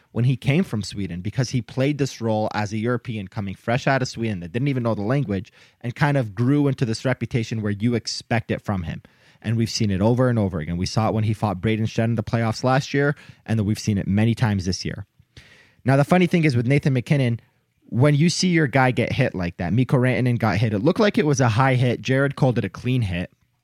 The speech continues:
I honestly haven't looked at the replay. Um, when you get hit, when you see your teammate get hit like that, and knowing Landeskog's not there,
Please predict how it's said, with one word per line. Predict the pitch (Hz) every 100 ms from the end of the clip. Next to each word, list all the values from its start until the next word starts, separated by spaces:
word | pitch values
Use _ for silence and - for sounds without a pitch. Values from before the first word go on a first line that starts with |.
| _ _ _ - -
I | 127 117
honestly | 110 -
haven't | 107 101 95
looked | -
at | 92
the | 87
replay. | 147 160 107 90 98 _ - - _ -
Um, | 113 104 92 85 - - - _ _ _
when | 139 135 143
you | 160
get | 123 180 214 -
hit, | - -
when | 127 123
you |
see | 123 180
your | 196
teammate | - 160 147 139
get | 107 80
hit | 117
like | 95 90 -
that, | 80 -
and | 113
knowing | 139 185 180
Landeskog's | 127 117 107 - 104 98 101
not | 98 92 -
there, | 110 95